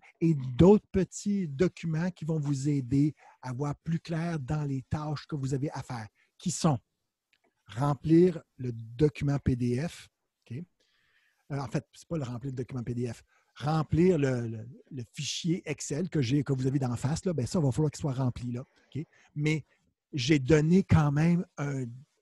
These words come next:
document, euh,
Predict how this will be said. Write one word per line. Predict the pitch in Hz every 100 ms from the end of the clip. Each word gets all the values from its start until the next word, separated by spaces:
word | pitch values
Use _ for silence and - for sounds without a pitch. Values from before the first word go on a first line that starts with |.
| _
document, | 131 131 185 - - 156 139 190 _ _ _ _ _ _ _ _ _ _ _ _ _ _ _ _ _ 165
euh, | 139 135 123 123 123 120 117